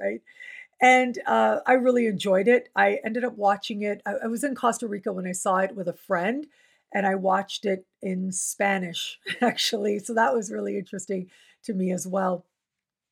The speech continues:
But, um, it was this, uh, movie dubbed in Spanish for me, uh, White Tiger. It, it, it's a movie about, and I, I don't wanna give away anything, uh, no spoilers here in that regard, but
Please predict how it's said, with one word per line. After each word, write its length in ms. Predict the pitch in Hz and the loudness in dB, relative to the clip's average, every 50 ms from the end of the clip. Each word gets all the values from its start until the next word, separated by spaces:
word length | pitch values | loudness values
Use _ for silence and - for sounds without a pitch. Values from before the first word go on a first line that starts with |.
| _ _ _ _ _ _ - _ _ _ _ _ _ _ _ _ _ _ | _ _ _ _ _ _ -20 _ _ _ _ _ _ _ _ _ _ _
But, 320 | 190 240 254 262 262 - - | 4 6 6 6 6 4 0
um, 420 | 240 247 240 233 240 240 240 - - _ | 2 4 4 4 4 2 -2 -8 2 _
it 160 | 262 302 285 | 4 4 6
was 360 | 277 294 302 339 359 - - - | 6 6 6 6 6 4 -2 -6
this, 540 | 208 226 254 254 247 - - - - - - | 4 6 6 6 6 2 -4 -8 -10 -6 -2
uh, 380 | - 208 202 196 202 196 196 196 - | 2 4 4 4 4 4 2 0 0
movie 360 | - 208 208 196 156 208 220 196 | -4 -6 -6 -4 -2 -4 -4 -2
dubbed 280 | 180 202 - 160 170 | -2 -2 -4 -2 -4
in 140 | 196 202 196 | -6 -4 -4
Spanish 480 | 185 - - 190 175 165 180 190 - - | -6 -6 -8 -8 -8 -6 -6 -8 -8 -10
for 100 | 196 180 | -12 -12
me, 220 | 170 170 175 196 - _ _ - - - - - - - - _ _ _ _ - | -12 -10 -12 -12 -14 _ _ -20 -18 -16 -16 -16 -16 -18 -20 _ _ _ _ 0
uh, 160 | 214 202 208 | 2 2 2
White 320 | 277 208 226 226 - - | 4 4 4 4 4 0
Tiger. 540 | - - 208 196 196 185 190 180 175 - - _ _ _ _ | -2 0 2 2 2 2 0 -2 -4 -4 -8 _ _ _ _
It, 180 | - - - - _ | -10 -10 -10 -8 _
it, 240 | - 269 262 - _ _ _ _ _ _ | 0 0 0 0 _ _ _ _ _ _
it's 280 | - 277 294 285 - | -4 -4 -4 -2 -4
a 80 | 381 330 | -4 -4
movie 320 | 320 370 370 370 349 349 | -2 -4 -2 0 0 0
about, 500 | 349 277 185 - 220 202 196 196 208 - | 0 0 0 2 2 4 4 4 2 2
and 100 | 233 220 | 0 -2
I, 60 | 226 226 226 - | -2 -2 -2 0
I 160 | 233 254 262 | 0 0 0
don't 200 | 262 302 302 302 | 0 -2 -4 -2
wanna 220 | 294 294 285 277 247 | -4 -6 -4 -6 -6
give 400 | 185 160 156 _ 226 226 185 208 | -8 -10 -10 _ -2 -2 0 0
away 400 | 202 196 202 190 190 190 190 202 | 0 2 4 4 6 6 4 2
anything, 800 | 196 190 190 185 185 _ 196 190 190 185 185 185 185 190 196 - | 0 -2 -4 -6 -6 _ -4 -2 -2 -2 -2 -4 -4 -6 -6 -10
uh, 60 | - - | -10 -6
no 180 | 220 233 240 | -2 -2 -2
spoilers 640 | 233 - - - - 196 190 185 185 180 180 180 - | -2 -4 -8 -2 2 2 4 4 2 0 -2 -4 -6
here 240 | - 190 175 175 175 | -6 -4 -2 -2 -2
in 100 | 175 180 | -2 -4
that 160 | 175 185 - | -6 -6 -8
regard, 420 | 202 160 - 180 175 180 175 180 - | -8 -4 -2 0 0 0 0 0 2
but 240 | 208 196 190 190 | 2 4 4 2